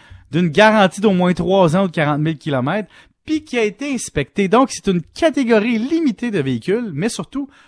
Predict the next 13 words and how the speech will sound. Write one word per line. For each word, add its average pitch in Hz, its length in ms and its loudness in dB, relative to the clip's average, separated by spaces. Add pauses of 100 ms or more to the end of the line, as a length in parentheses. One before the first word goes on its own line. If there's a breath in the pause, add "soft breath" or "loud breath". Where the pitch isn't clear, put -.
(180 soft breath)
il 143 60 -8
y - 20 -4
a 143 40 -6
des 139 200 -6
frais 233 300 -6
d'acquisition. 104 680 -6
Par - 160 -6
contre, 294 340 -2 (800)
effectivement, 180 480 -2
un 208 100 6
véhicule 185 380 0
neuf, 185 400 -2 (400 soft breath)
euh, 107 440 -6